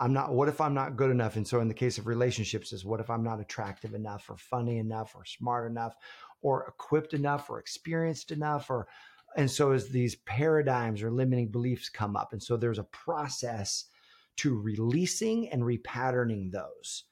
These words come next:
and installing the pair, the belief systems that are aligned with what it is that you want. So, so that's all phase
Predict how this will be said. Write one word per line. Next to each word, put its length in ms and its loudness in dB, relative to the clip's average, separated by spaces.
and 160 2
installing 1120 4
the 80 2
pair, 380 0
the 80 2
belief 480 0
systems 480 0
that 120 0
are 120 0
aligned 720 2
with 140 0
what 180 4
it 120 0
is 200 2
that 120 -6
you 120 -4
want. 320 0
So, 240 0
so 460 4
that's 200 2
all 280 4
phase 480 0